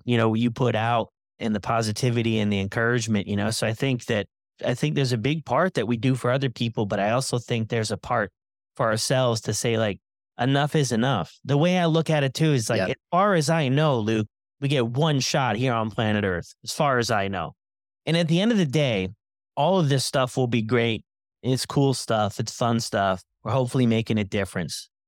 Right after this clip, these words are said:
Speaker 1: but it's not really gonna matter how it looks for us at the end of the day.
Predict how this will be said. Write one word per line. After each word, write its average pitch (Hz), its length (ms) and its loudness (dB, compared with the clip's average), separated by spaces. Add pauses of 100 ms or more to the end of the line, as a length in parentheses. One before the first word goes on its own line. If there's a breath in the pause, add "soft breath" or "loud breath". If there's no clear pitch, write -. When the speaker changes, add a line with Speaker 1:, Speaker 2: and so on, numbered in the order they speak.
Speaker 1:
but 170 160 0
it's 170 180 -2
not 196 240 0
really 165 240 2
gonna 139 220 2
matter 117 720 0 (380)
how 143 260 2
it 135 60 2
looks 135 300 0
for 123 200 0
us 104 200 0
at 113 200 -2
the 113 100 0
end 104 160 0
of 98 80 -2
the 98 120 -2
day. 90 280 -6